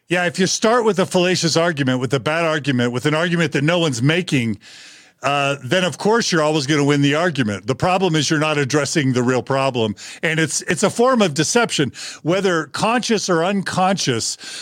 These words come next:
framing the question like Jim Bennett did, or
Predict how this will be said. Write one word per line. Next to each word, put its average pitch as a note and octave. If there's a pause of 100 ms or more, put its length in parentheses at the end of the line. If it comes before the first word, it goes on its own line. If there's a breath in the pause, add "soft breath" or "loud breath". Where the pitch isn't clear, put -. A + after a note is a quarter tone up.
(140 loud breath)
framing G#3
the D#3+
question E3+
like E3+
Jim E3+
Bennett D#3+
did, B2
or F3